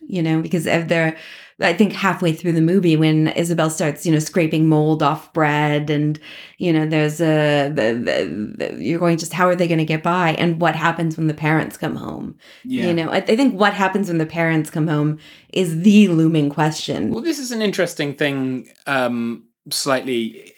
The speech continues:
Speaker 2: you know, in, in, 'cause I do wanna talk about as well, kind of like how it compares to Last Tango in Paris. And similarly to that movie, I think that there are kind of like,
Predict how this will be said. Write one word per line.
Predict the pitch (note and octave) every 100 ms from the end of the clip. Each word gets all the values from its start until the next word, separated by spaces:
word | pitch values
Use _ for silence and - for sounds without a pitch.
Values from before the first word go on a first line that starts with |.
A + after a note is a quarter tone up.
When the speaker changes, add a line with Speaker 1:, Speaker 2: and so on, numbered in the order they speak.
| _
Speaker 2:
you | F#3+ D#3+ F3
know, | D3+ C3+
in, | D#3 D3
in, | D#3+ C#3+ - _ _ -
'cause | D3+
I |
do | D3
wanna | D#3+ C#3
talk | C3 C3
about | - A#2+
as | B2
well, | D#3+ C3+
kind | C#3
of | A2+
like | A#2+
how | - B2+
it | A2+
compares | B2+ A2+ B2 A#2
to | B2
Last | A#2 A2+ -
Tango | A2+ G#2
in | G#2
Paris. | A2+ A#2+ G#2+ G2 - - - - - - _ A#2+
And | B2 B2
similarly | B2 - - A3+ G3+ C#3 B2+
to | A#2 A#2
that | A#2+ C3+
movie, | C3 A#2 A2+
I | A#2
think | D3+ C#3
that | D3+ C#3+
there | C3+
are | B2+
kind | B2+ C3
of | A#2 A2
like, | A#2 A#2 C#3+